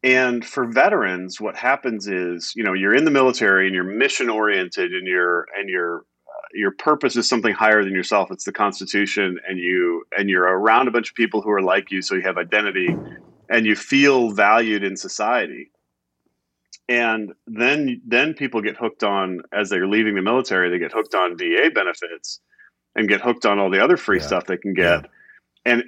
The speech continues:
Speaker 1: and, and it changes their behavior. It changes what kind of animal they are from being a wild bear to being a tame bear. And I think there's a kind of, uh,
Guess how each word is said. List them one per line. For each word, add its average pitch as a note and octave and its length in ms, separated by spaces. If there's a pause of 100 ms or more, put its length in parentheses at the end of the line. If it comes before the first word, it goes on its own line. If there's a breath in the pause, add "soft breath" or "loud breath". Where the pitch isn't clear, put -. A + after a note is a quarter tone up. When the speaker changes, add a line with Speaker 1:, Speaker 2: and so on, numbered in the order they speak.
(120)
Speaker 1:
and, A2+ 420
and A#2 160
it G#2 160
changes C#3+ 600
their A2 160
behavior. G#2 560
It - 80
changes B2 480
what G#2+ 140
kind G#2 180
of E2+ 40
animal G2+ 400
they F2+ 140
are F2 300
from G2 260
being F#2+ 340
a F2 380
wild G#2+ 460
bear F2 320
to - 100
being F2+ 180
a E2+ 60
tame F#2 380
bear. C#2 180 (800)
And A#2+ 100
I A#2 60
think C#3+ 300
there's A#2 440
a F#2 120
kind A#2 360
of, F#2 500 (120)
uh, E2 380